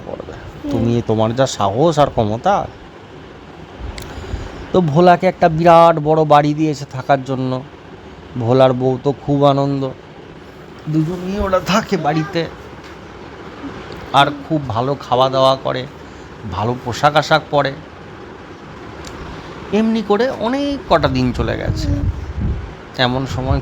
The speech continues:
Speaker 1: খবর এসছে, ওদের পাশে আর একটা যে রাজ্য ছিল,
Speaker 2: হুম।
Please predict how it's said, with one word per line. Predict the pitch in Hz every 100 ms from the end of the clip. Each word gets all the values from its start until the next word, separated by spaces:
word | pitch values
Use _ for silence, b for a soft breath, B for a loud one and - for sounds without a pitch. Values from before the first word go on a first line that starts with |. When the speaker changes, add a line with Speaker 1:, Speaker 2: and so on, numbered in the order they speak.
| -
Speaker 1:
খবর | 117 113 127 131
এসছে, | 113 - - 185 285 302 - - - - - - - - -
ওদের | 123 127 - -
পাশে | 107 101 - 220 214
আর | 156
একটা | 156 - 147
যে | 139
রাজ্য | 127 120 117 120
ছিল, | 113 127 127
Speaker 2:
হুম। | 190 302 - 359